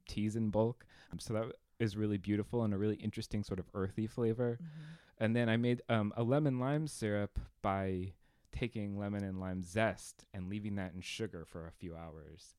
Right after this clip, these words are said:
Speaker 1: And that, like, brings out all the oils. So it brings out a really nice lemon
Speaker 2: Mm-hmm.
Speaker 1: lime flavor.
Speaker 2: Yeah.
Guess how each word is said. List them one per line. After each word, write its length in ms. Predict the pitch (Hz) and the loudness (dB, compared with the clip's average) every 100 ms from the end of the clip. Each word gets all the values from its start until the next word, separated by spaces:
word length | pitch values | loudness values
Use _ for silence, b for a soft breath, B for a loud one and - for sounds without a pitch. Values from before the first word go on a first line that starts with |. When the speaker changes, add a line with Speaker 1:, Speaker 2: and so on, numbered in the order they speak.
| - | -12
Speaker 1:
And 140 | 95 | -8
that, 180 | 101 - | -6 -6
like, 160 | 98 87 _ | -8 -8 _
brings 420 | 101 104 107 101 | -10 -8 -6 -8
out 200 | 85 98 | -8 -10
all 160 | - 90 | -8 -10
the 100 | 87 - | -10 -10
oils. 320 | 87 98 113 | -8 -8 -8
So 140 | - 87 | -10 -12
it 100 | - | -8
brings 200 | 95 90 | -8 -6
out 100 | 90 | -8
a 40 | 82 | -6
really 300 | 92 95 92 | -6 -4 -4
nice 340 | 87 95 104 | -4 -4 -6
lemon 220 | - 110 107 | -6 -4 -4
Speaker 2:
Mm-hmm. 80 | 104 | -4
Speaker 1:
lime 160 | 110 | -6
flavor. 440 | 120 156 151 165 151 b | -4 -4 -4 -4 -8 b
Speaker 2:
Yeah. 200 | 170 185 | -10 -8